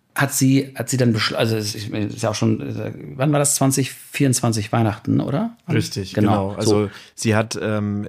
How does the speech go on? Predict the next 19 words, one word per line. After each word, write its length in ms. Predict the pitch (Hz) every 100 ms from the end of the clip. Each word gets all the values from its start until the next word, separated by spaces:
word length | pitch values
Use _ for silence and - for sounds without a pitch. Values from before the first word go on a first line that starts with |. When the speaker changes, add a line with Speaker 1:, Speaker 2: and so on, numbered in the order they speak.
| -
Speaker 1:
Also 160 | 95 127
Speaker 2:
zwanzig 260 | 117 113 -
vierundzwanzig 640 | 120 127 120 117 113 110
Weihnachten 380 | 110 117 113 117
eben 100 | 113
das 100 | 104
erste 300 | 95 104 107
Mal 80 | 135
Speaker 1:
vom 60 |
Speaker 2:
mit 80 | 131
Speaker 1:
guten, 280 | 151 147 139
vom 200 | 156 143
guten 240 | 160 170
Jahr 180 | 139 120
hat 80 | 117
sie 80 | 104
davon 280 | 98 110
erfahren. 420 | 107 101 95 85 -
So. 240 | 101 98